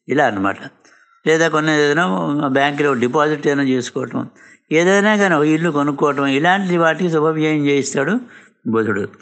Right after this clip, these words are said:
కాబట్టి బుధగ్రహ సంచారం కూడా అద్భుతంగా ఉంది. మీకు ఇంతవరకు చెప్పుకున్న గ్రహాలన్నీ కూడా బాగున్నాయి మకర రాశి వాళ్ళకి.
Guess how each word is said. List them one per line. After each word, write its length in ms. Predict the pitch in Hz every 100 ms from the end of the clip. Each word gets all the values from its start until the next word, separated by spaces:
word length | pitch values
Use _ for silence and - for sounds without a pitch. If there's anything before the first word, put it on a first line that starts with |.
| - -
కాబట్టి 200 | 170 180
బుధగ్రహ 500 | 143 120 139 165 175
సంచారం 540 | 165 165 147 151 139 139
కూడా 200 | 143 151
అద్భుతంగా 560 | 110 120 123 123 127
ఉంది. 320 | 120 110 107 - - - -
మీకు 120 | 165 147
ఇంతవరకు 340 | 135 156 165
చెప్పుకున్న 380 | 170 160 175 160
గ్రహాలన్నీ 600 | 139 131 151 151 160 165
కూడా 180 | 170 170
బాగున్నాయి 460 | 139 139 135 156
మకర 220 | 139 123
రాశి 300 | 131 135 -
వాళ్ళకి. 320 | 117 92 -